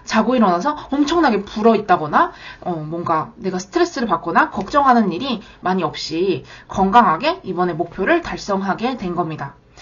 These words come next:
그래서 여러분 중에는 제가 이제 또 항상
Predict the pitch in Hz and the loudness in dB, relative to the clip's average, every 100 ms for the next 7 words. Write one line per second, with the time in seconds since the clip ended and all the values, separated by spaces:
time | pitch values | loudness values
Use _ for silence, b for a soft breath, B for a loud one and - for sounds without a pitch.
0 | B B 247 180 226 302 311 233 208 180 | B B -2 2 2 2 2 2 0 0
1 | 202 185 - B - 190 180 156 175 180 | 0 -2 -6 B -2 2 2 0 -4 -2
2 | 214 240 196 285 | 0 0 -2 -2